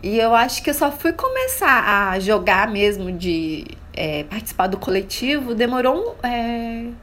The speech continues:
um ano e meio pra eu conseguir, assim, participar de uma, de uma partida. E eu me lembro que às vezes, e tem isso do esporte que eu acho que as pessoas também são generosas, né? É, todo mundo sa-, <laughs> sabia que eu não,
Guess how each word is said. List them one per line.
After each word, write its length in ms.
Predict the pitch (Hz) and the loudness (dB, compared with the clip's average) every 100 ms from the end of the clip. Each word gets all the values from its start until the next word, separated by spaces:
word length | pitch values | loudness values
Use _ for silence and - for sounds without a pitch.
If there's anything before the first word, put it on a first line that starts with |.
| - 247 | -12 -4
um 120 | 262 | -2
ano 100 | 392 | -2
e 80 | 539 | -2
meio 340 | 403 269 233 - - - - - - | -2 0 -2 -6 -16 -16 -16 -8 -2
pra 100 | 220 | 0
eu 20 | |
conseguir, 560 | 233 233 240 202 214 | 0 0 -2 0 4
assim, 680 | 208 208 220 202 196 185 180 - - - | 4 2 -2 -2 -4 -6 -10 -14 -18 -6
participar 460 | - 269 - - 208 | -2 -2 0 4 6
de 160 | 202 214 | 4 0
uma, 640 | 214 208 190 185 226 - - - - - - - | 0 0 0 -2 -4 -8 -14 -18 -18 -18 -18 -6
de 120 | 175 | 0
uma 100 | 208 | 2
partida. 640 | 277 247 - - 302 269 | 2 0 0 2 4 4
E 100 | 254 | 2
eu 100 | 240 | 2
me 100 | 254 | 2
lembro 260 | 254 254 262 | 0 -2 -2
que 100 | - | 0
às 120 | 262 | 2
vezes, 260 | 247 220 - - | 2 0 -2 -4
e 320 | 226 233 233 - - - | -4 -2 -6 -10 -18 -4
tem 220 | 302 302 | -2 0
isso 200 | 277 - | -4 -6
do 80 | 226 | -6
esporte 400 | 233 - 220 - | -2 0 0 -2
que 120 | 254 | -2
eu 40 | 220 | 2
acho 280 | 226 - | 2 -2
que 340 | - 269 233 - - - | -8 -4 -4 -4 -12 -8
as 120 | - 247 | -6 -2
pessoas 320 | 269 277 285 | 2 2 2
também 280 | 262 269 269 | 2 0 -2
são 220 | 285 277 | -2 0
generosas, 640 | 277 285 285 214 226 196 | 2 2 2 2 0 -4
né? 240 | 190 170 - - - - - - - - | -4 -6 -6 -14 -18 -18 -18 -18 -8 2
É, 320 | 160 160 156 | 4 6 4
todo 260 | 160 240 285 | 4 0 0
mundo 200 | 277 - | -4 2
sa-, 120 | 311 466 - - | 4 4 2 -4
<laughs> 320 | - - - | -2 -2 0
sabia 340 | 294 240 240 | -2 0 2
que 80 | - | 4
eu 40 | 277 | 2
não, 160 | 285 | 0